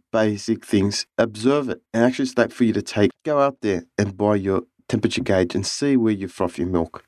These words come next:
Invest money into milk jugs that suits those cup sizes and buy the different versions and put those tabs on it. So, you know, you can buy a zip tie, different colors.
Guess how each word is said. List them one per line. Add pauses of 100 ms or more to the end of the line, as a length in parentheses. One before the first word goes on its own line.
Invest
money
into
milk
jugs
that (100)
suits
those
cup
sizes (120)
and
buy
the
different
versions
and
put
those
tabs
on
it.
So, (100)
you
know, (140)
you
can
buy (140)
a
zip
tie, (100)
different
colors.